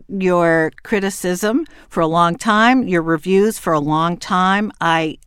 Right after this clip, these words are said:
really appreciate your take on things after an award show, after a big sporting event,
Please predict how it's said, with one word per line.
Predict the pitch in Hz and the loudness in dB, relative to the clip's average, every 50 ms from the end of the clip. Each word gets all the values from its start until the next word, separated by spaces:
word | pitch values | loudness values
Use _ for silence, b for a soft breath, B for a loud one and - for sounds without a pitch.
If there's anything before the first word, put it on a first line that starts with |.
| - - 190 | -20 -16 -14
really | 185 175 170 175 202 240 269 269 262 269 269 240 | -12 -12 -8 -4 -2 0 2 2 2 2 2 0
appreciate | 220 - - - 220 208 - - - 180 170 160 143 - | 0 0 -2 -4 -4 -4 -4 -2 -2 0 0 0 -2 -2
your | 160 156 147 | -4 -4 -4
take | - - - - 196 202 - - | -6 -6 -6 -4 -2 -2 0 2
on | 220 208 202 214 208 | 2 2 2 2 0
things | - 208 202 196 196 196 202 202 202 - - B B B B B B B B | 0 0 0 2 0 0 -2 -4 -6 -10 -14 B B B B B B B B
after | B - 175 180 180 - - 202 202 | B -4 -2 -2 -2 -2 -2 -2 0
an | 208 214 | 2 2
award | 208 208 202 196 208 214 220 214 208 202 196 | 2 2 0 2 4 4 6 4 4 2 -2
show, | - - 175 151 143 131 - | -2 -2 -2 -2 -2 -2 -4
after | - 165 175 180 - - 214 202 190 | -4 -4 -4 -6 -6 -4 -4 -2 -2
a | 185 | -2
big | 180 - 202 196 190 - | -2 -4 -4 -4 -4 -8
sporting | - - - - - 208 208 208 208 202 190 180 170 | -10 -12 -12 -8 -2 0 2 2 2 2 0 -2 -2
event, | 156 143 156 147 143 143 135 - | -2 -4 -4 -4 -4 -4 -6 -10